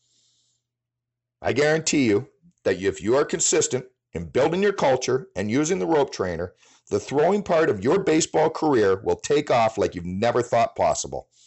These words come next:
If you're ready to commit to being the best pitcher, catcher, or hitter you can be, then you need to contact me right now at info at dirtbagbaseballnation dot com or by phone at two two six,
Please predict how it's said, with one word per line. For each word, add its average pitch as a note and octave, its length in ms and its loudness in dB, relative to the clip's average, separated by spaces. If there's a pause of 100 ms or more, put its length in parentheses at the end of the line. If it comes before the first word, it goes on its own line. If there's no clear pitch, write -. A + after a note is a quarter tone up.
(560)
If C3+ 140 -4
you're G#3 160 0
ready G#3 200 2
to F3 80 -2
commit E3+ 360 0
to B2+ 80 -6
being A#2 220 -2
the G2+ 80 0
best - 280 0
pitcher, D3 420 -2 (360)
catcher, G3+ 400 0
or E3+ 260 2
hitter C3+ 340 2
you A#2 200 0
can F#3+ 200 -2
be, G#2 280 0 (360)
then G2+ 140 -4
you F3 120 0
need F3 160 0
to C#3 60 -4
contact C3+ 580 0
me G#2 400 -2
right F#2+ 360 0
now A2+ 400 0 (120)
at - 180 -2
info G3+ 480 0 (160)
at - 180 -6
dirtbagbaseballnation C#3+ 1300 0
dot G2+ 260 0
com F2 300 -2 (640)
or C3 200 2
by F#3+ 200 2
phone G#2+ 440 2 (340)
at - 280 -8
two F#3+ 180 0
two F#2 240 -2
six, - 580 -2